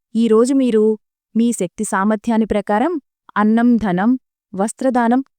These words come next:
ఏ రూపంలోనైనా దానధర్మ కార్యాలలో వెనుకాడకండి. మీ జీవితంలో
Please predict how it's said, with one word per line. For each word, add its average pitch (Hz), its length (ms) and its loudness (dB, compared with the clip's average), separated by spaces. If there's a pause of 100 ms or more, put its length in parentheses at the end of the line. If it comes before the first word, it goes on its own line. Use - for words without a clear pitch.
ఏ 220 220 0
రూపంలోనైనా 254 760 0 (520)
దానధర్మ 240 600 0
కార్యాలలో 208 600 0
వెనుకాడకండి. 214 800 -2 (500)
మీ 226 140 2
జీవితంలో 214 640 -2